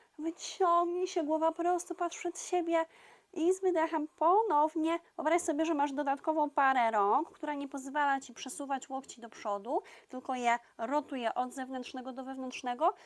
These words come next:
i wyciąga skórę na tricepsie w stronę czubka łokcia. I spokojny wdech, wydech. No ja czuję, że moje plecy się pięknie unoszą w obszarze nerek do góry.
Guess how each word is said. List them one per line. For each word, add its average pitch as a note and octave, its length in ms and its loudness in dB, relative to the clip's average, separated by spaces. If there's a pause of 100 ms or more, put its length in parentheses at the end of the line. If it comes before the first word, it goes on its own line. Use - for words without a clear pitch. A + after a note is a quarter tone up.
(340)
i D4 140 -2
wyciąga C#4+ 440 -2 (340)
skórę C#4 340 -2
na A#3 140 -2
tricepsie C4+ 640 -2 (680)
w - 60 -10
stronę B3+ 300 -4
czubka B3 300 -2
łokcia. - 360 -4 (920)
I D4+ 240 -2
spokojny D#4+ 540 0
wdech, D#4+ 260 0
wydech. E4 840 2
No - 80 -8
ja C4 120 -2 (100)
czuję, D4+ 220 2
że D4+ 80 -2
moje C4+ 240 -2
plecy C#4 280 -6
się C4+ 220 -2 (580)
pięknie E4 580 2
unoszą C4 760 2
w A#3+ 140 -6 (120)
obszarze D4+ 500 0
nerek E4 600 4
do A#3+ 140 -6
góry. A3 400 -4